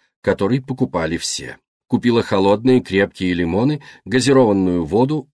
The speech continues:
водку «Титос» и две бутылки красного вина за девять долларов. Купила сухие спагетти и соленое масло, и головку чеснока. Купила толсто порезанный бекон и двухфунтовый пакет муки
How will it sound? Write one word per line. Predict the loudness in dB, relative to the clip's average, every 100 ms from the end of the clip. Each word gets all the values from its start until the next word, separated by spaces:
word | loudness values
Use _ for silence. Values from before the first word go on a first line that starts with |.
| _ -8
водку | 0 0 0 -10
«Титос» | -8 -8 -4 -4 -6 -10 -8
и | -6
две | 0 0 2
бутылки | -2 -4 -6 -8
красного | -8 -2 -2 0 0 0
вина | 0 0 -2 -4 -10
за | -4 -2
девять | 0 -2 -2 -6
долларов. | -10 -12 -12 -18 -20 _ _ _ _ _ _
Купила | 0 0 0
сухие | -2 -4 -4 -6
спагетти | -6 -10 -4 -4 -2 -6 -6 -10 _ _
и | -4
соленое | 0 2 4 4 4
масло, | 4 2 -4 -12 -18 _ _ -8
и | 0
головку | 2 2 0 -4 -16 -12
чеснока. | -8 -8 -6 -8 -10 -18 -18 _ _ _ _ _
Купила | -4 0 2 2
толсто | 2 2 2 0
порезанный | 0 2 2 2 0 -2
бекон | -6 -4 -2 0 -2 -10 _
и | -6
двухфунтовый | -4 -6 -2 -2 0 0 -2 -2
пакет | -4 -4 -4 0
муки | -2 -2 -8 -12